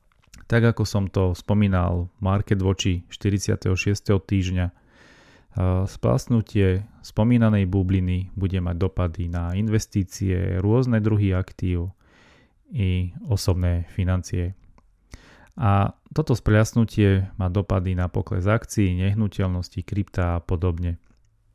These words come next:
Ďalším problémom vysokej inflácii bolo spomalenie rastu H D P veľkých ekonomík,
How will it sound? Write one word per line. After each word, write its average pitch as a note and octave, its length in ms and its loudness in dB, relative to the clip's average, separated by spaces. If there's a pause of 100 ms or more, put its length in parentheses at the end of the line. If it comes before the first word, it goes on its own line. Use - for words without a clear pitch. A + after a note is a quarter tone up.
(920)
Ďalším F3 400 4
problémom A2+ 480 6
vysokej G2+ 400 0
inflácii F#2+ 880 0 (160)
bolo F#2+ 380 2
spomalenie A2 580 2
rastu G2 380 -2
H F#2+ 160 2
D F#2+ 160 0
P F#2 100 0
veľkých G#2 460 0
ekonomík, F#2+ 560 -2